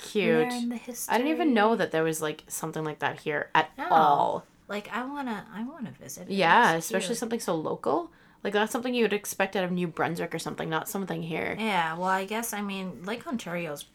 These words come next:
Speaker 2: fucking
Speaker 1: Ow.
Speaker 2: huge.
Speaker 1: Yeah, that is very true.
Speaker 2: So
Speaker 1: Can't even see to the other side. It's, like, literally looking out, like,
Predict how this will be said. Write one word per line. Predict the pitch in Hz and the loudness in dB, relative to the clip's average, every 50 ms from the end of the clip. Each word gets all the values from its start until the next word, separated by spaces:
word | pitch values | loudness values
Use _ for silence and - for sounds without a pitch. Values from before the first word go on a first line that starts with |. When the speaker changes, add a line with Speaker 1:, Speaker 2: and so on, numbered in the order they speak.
| _ _ - | _ _ -20
Speaker 2:
fucking | - - - - - - - 196 175 202 214 160 151 | -20 -20 -20 -20 -14 -4 -2 -2 -2 -2 -4 -8 -10
Speaker 1:
Ow. | 160 - | -10 -14
Speaker 2:
huge. | - - - - - - 185 180 170 156 147 131 110 98 110 156 180 - - | -18 -20 -20 -20 -14 -10 -8 -6 -6 -6 -8 -10 -10 -12 -12 -12 -12 -10 -10
Speaker 1:
Yeah, | - - - - - - _ _ _ _ _ _ _ - | -8 -8 -8 -8 -10 -16 _ _ _ _ _ _ _ -10
that | - - | -6 -6
is | - - | -4 -4
very | - - - - | -4 -2 -2 -2
true. | - 196 185 | -2 -2 -2
Speaker 2:
So | 175 165 160 160 160 160 156 165 175 - _ _ _ _ _ _ _ _ _ _ _ _ _ _ - | -2 -2 -2 -2 -4 -6 -8 -12 -14 -16 _ _ _ _ _ _ _ _ _ _ _ _ _ _ -12
Speaker 1:
Can't | - 190 180 | -8 -8 -6
even | 175 170 - | -6 -8 -8
see | - - - 170 165 165 | -8 -6 -4 -2 -2 -2
to | 165 - | -4 -4
the | - 156 151 | -4 -2 -2
other | 180 185 | -2 -2
side. | 185 - - 185 180 180 175 | -4 0 2 2 2 2 2
It's, | 175 - - | -2 -6 -6
like, | 220 233 233 | -6 -4 -4
literally | - 180 196 208 220 233 240 233 226 | -6 -4 -2 0 2 2 4 2 2
looking | 208 208 208 - 190 | 0 -2 -6 -6 -8
out, | 180 180 - | -8 -6 -6
like, | - 175 | -8 -10